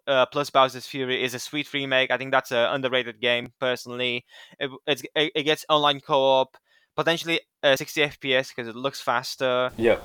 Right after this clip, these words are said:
Speaker 1: Super Mario All-Stars, which is a wonderful collection, which appeared on the S N E S, is
Speaker 2: Yeah.
Speaker 1: now available for everyone that has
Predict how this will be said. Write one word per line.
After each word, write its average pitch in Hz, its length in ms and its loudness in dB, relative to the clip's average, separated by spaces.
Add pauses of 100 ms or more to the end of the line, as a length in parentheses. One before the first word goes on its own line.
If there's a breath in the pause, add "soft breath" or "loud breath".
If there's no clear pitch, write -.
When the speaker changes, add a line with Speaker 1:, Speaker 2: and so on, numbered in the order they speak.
Speaker 1:
Super - 200 -6
Mario 175 280 8
All-Stars, 165 640 6
which 143 180 -6
is 127 100 -12
a 131 80 2
wonderful 139 400 -2
collection, 123 680 -6
which 123 220 -10
appeared 131 360 -2
on 117 100 -6
the 120 140 -2
S 120 140 -4
N 120 100 -8
E 117 100 -2
S, 113 100 4
is 117 60 6
Speaker 2:
Yeah. 143 160 12
Speaker 1:
now 131 160 8
available 127 420 0
for - 220 -4
everyone 160 400 2
that 135 100 4
has 131 320 2